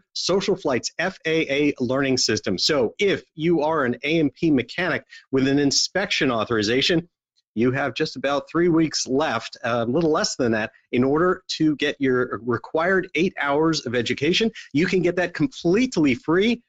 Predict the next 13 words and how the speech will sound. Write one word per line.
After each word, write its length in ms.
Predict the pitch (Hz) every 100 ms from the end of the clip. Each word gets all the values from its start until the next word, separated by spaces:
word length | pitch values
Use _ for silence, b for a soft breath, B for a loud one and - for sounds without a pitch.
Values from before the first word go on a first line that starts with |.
| _
through 160 | - 135
social 440 | - 147 165 185
flight 340 | 147 156 143 -
dot 220 | 127 113
com. 360 | - 175 202 180
Just 220 | 123 -
click 260 | 143 131 -
on 160 | 113 101
Social 380 | - 170 160
Flight 240 | - 160 147
and 140 | 117 120
then 160 | 131
the 160 | 113